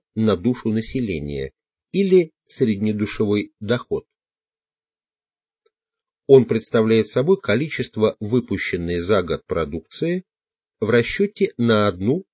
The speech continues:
душу населения. Среднедушевой доход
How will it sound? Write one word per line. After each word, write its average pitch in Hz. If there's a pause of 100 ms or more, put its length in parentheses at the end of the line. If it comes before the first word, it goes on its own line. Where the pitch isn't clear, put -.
душу 120 (140)
населения. 107 (1500)
Среднедушевой 98
доход 92